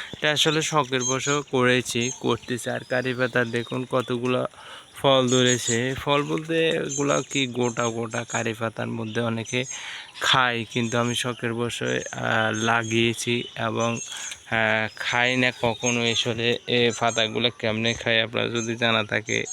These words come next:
কমেন্টে জানাতে পারেন। ঠিক আছে, এই তো কারি পাতার ফল ধরেছে। কারি পাতার ফলগুলা কীরকম, যদি কেউ খেয়ে থাকেন জানাতে পারেন। আমি কিন্তু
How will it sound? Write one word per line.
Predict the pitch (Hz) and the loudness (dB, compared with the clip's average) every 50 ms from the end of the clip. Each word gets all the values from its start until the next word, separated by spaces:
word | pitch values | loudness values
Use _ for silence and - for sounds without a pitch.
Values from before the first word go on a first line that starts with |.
| - 120 - | -10 -12 -4
কমেন্টে | - 117 113 110 110 107 110 | -2 0 0 2 0 0 0
জানাতে | 107 113 110 107 107 98 104 104 | 0 0 2 2 0 0 0 0
পারেন। | 101 101 - - - - - - - - - - _ - - - - - - - - - - - - - - - - - - - - - - - - - - - | -2 -2 -2 -4 -8 -8 -12 -14 -18 -20 -20 -20 _ -12 -12 -12 -12 -16 -20 -20 -20 -20 -20 -20 -10 -10 -10 -8 -8 -12 -12 -12 -12 -12 -12 -14 -16 -14 -2 2
ঠিক | 123 123 | 4 6
আছে, | 131 131 127 139 143 131 117 113 - - - - | 6 4 4 4 4 4 4 2 -4 -10 -10 -4
এই | 123 120 | -4 0
তো | 117 123 117 | 0 0 0
কারি | - - 117 113 113 110 | 2 0 2 2 2 2
পাতার | 107 113 110 - - 117 120 - - - - - - - - - - - | 2 0 0 2 2 0 0 0 -6 -10 -8 -8 -8 -10 -12 -12 -12 -10
ফল | - - - - - 135 123 120 107 98 - - - - - - - - - - 107 | -8 -8 -2 4 6 6 8 6 6 2 -2 -8 -10 -14 -16 -18 -18 -18 -10 -6 2
ধরেছে। | 107 120 120 120 117 110 - - 110 110 123 - - - - - - - - - - - - | 4 6 6 6 6 4 2 0 -2 -2 -4 -4 -12 -16 -16 -14 -14 -16 -16 -18 -20 -12 -2
কারি | - 123 120 113 110 | 0 0 2 0 0
পাতার | 101 110 113 101 110 113 104 | 2 2 2 2 2 0 0
ফলগুলা | 98 - 117 110 104 107 104 110 110 113 113 113 - - - - - - - - | 0 2 2 2 2 2 0 0 2 2 0 0 -2 -8 -14 -14 -14 -12 -8 0
কীরকম, | - 120 113 117 110 101 - 113 110 110 107 107 - - - - 120 | 2 4 4 4 2 4 2 0 0 0 -2 -6 -10 -14 -12 -8 -2
যদি | 113 117 107 117 110 | 0 0 0 0 -2
কেউ | - - 120 120 113 | 2 2 2 2 2
খেয়ে | - - 120 120 | 0 0 0 2
থাকেন | 113 - 120 117 - 135 135 135 131 - - - 135 | 2 0 -2 0 0 0 0 0 -2 -10 -4 -2 2
জানাতে | 117 127 120 113 113 110 - 117 | 2 4 4 4 2 0 0 -2
পারেন। | 110 110 113 113 113 107 110 | -4 -2 0 0 0 0 0
আমি | 107 110 113 110 | 0 0 0 0
কিন্তু | 113 117 117 113 120 127 | 0 0 0 2 0 0